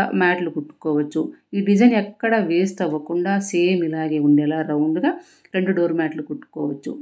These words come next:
చాలా బాగుంటుంది డోర్ మ్యాట్ అయితే. డోర్ మ్యాట్ కుట్టుకోవటానికి మెయిన్ డోరు గడప ఎంతైతే ఉందో అంత కొలత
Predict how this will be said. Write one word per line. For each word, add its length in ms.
చాలా 380
బాగుంటుంది 500
డోర్ 240
మ్యాట్ 220
అయితే. 240
డోర్ 240
మ్యాట్ 220
కుట్టుకోవటానికి 840
మెయిన్ 320
డోరు 340
గడప 320
ఎంతైతే 460
ఉందో 300
అంత 240
కొలత 280